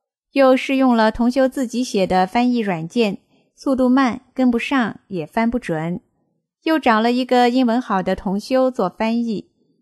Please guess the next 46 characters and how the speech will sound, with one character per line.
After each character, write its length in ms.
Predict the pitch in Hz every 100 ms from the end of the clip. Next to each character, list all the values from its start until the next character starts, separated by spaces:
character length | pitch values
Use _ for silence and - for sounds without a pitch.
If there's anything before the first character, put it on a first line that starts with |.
| _ -
但 160 | 294
人 220 | 269 269
家 240 | 285 294 277
有 240 | 220 202
常 240 | 202 214 233
人 160 | 196
工 240 | 196 226 233
作， 340 | 214 175 - _ _
很 200 | - 180
忙， 400 | 170 175 196 - _ _
时 200 | - 262
间 260 | 262 277 262
也 140 | 196
对 160 | - 233
不 60 | 214
上， 380 | - 233 185 - _ _ _
有 260 | 254 247 254
十 160 | 277
几 140 | 262 220
个 100 | 269
小 240 | 208 175
时 180 | - 180
的 140 | 202
时 220 | 196 202
差。 360 | 196 247 240 240 _ _ _ _ _ -
再 160 | 196
说， 400 | 185 220 214 208 - _ -
也 120 | 262
不 140 | 269
能 280 | 247 240 247
天 220 | 254 302
天 240 | 302 311 311
跟 180 | 214 196
着 140 | 190
我 400 | 180 170 170 -
为 140 | 185 170
我 140 | 160 -
翻 240 | 202 214
译。 300 | 226 208 - _ _ _ _ _ _
如 160 | 285
果 220 | 285 247 240
是 240 | - 247
文 200 | 202 220
字 160 | 269 294
交 240 | 208 196
流， 360 | 185 170 170